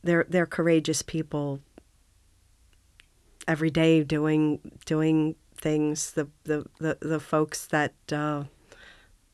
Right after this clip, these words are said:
you know, that in, in Baltimore City are, are walking through horrible neighborhoods and, um, you know, risking their lives to, to, to check on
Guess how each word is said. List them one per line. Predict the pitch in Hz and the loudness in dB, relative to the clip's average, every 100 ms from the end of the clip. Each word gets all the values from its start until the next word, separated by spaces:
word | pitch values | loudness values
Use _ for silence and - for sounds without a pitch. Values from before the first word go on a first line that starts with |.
| _ _ _ | _ _ _
you | 165 | -4
know, | 156 147 147 - | -2 -2 -8 -6
that | 156 | -2
in, | 156 147 | 0 0
in | 160 160 | 2 2
Baltimore | 165 156 151 151 | 4 2 2 0
City | 151 - 190 175 147 147 | 0 0 2 2 2 0
are, | 147 147 143 143 156 _ - | -2 -4 -4 -6 -12 _ -8
are | 147 147 | -4 -4
walking | 147 151 151 156 156 | -4 -4 -2 0 -2
through | 147 156 147 147 | -2 -2 -2 -2
horrible | 139 151 156 151 147 143 147 160 | -2 0 0 0 -2 -4 -8 0
neighborhoods | 160 175 170 160 147 151 - | 2 2 0 0 0 -2 -4
and, | 147 151 151 156 - - - - - | -4 0 -2 -4 -12 -14 -16 -20 -6
um, | 156 151 151 151 - - | -4 -2 -2 -4 -6 -2
you | 170 | 2
know, | 151 143 - - | 2 -2 -8 -6
risking | 165 156 - 156 | -2 -2 0 2
their | 156 151 | 2 2
lives | 151 151 156 165 - | 2 2 2 0 -2
to, | 156 151 - | -4 -4 -8
to, | - 156 - | -6 -6 -6
to | - 160 | -8 -6
check | - 151 - | -2 -4 -2
on | 151 151 147 151 | -2 0 -2 -4